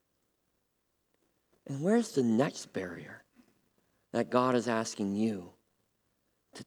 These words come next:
tear down by the blood of Jesus Christ? Let's pray for that. Would you pray with me?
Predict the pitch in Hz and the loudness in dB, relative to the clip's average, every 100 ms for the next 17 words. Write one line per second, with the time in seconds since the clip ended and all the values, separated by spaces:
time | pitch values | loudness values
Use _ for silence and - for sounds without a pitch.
0 | - - 110 110 104 90 78 78 _ _ | -10 0 2 2 0 -6 -8 -12 _ _
1 | _ _ _ _ _ _ _ _ _ _ | _ _ _ _ _ _ _ _ _ _
2 | _ _ - 107 92 - 98 92 - 92 | _ _ -14 -12 -10 -4 -2 -4 -6 -10
3 | - - - - - - - _ _ _ | -10 -16 -18 -18 -18 -20 -20 _ _ _
4 | _ _ _ _ _ _ _ _ _ _ | _ _ _ _ _ _ _ _ _ _
5 | _ _ _ _ _ _ _ _ _ _ | _ _ _ _ _ _ _ _ _ _
6 | _ _ _ _ _ 123 - 139 117 98 | _ _ _ _ _ -18 -8 -4 -4 -4
7 | 90 85 _ - 113 127 131 127 127 - | -6 -8 _ -18 -14 -6 2 2 2 -4
8 | 131 | -8